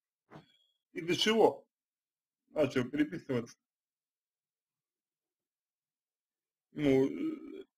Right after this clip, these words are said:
вот как он сам объяснял это? Ну, нашли вы переписку. А у-,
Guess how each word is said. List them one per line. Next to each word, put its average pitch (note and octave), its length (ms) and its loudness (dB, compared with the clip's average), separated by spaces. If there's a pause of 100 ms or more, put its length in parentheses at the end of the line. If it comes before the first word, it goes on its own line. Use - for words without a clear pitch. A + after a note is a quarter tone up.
(160)
вот C#3 260 -2
как - 360 12
он C3+ 260 4 (280)
сам C#3 400 6
объяснял D3+ 580 2
это? - 220 -8 (880)
Ну, F3 100 0
нашли D3 440 10
вы D3 120 10
переписку. B2+ 680 -2 (800)
А B2 300 8
у-, - 200 -4